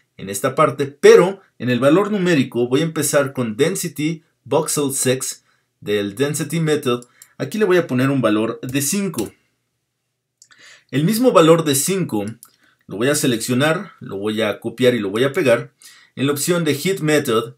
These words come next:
Heat Voxel Sex y, eh, de, de segundos, y aquí lo voy a cambiar, eh, lo voy a cambiar, lo voy a poner como comando V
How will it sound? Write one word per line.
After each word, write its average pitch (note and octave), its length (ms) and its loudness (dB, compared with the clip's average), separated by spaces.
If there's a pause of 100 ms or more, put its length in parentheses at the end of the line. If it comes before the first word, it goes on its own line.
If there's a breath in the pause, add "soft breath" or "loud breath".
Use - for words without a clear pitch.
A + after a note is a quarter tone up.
Heat F#3+ 360 -4
Voxel C#3 680 0
Sex - 540 -2 (680 soft breath)
y, C3 480 2
eh, C3+ 300 2
de, C3 320 0
de D3 140 -4
segundos, G#3+ 540 0
y D#3 60 0
aquí D3+ 180 -2
lo F3+ 80 2
voy E3 120 4
a D#3+ 80 2
cambiar, E3+ 340 -2
eh, B2+ 280 0
lo B2+ 100 0
voy D#3 100 2
a E3 80 2
cambiar, D#3+ 340 0
lo C#3 80 -2
voy B2 120 0
a B2+ 100 -6
poner B2 300 -4
como A2 520 -6
comando B2 680 -4
V C#3+ 420 -2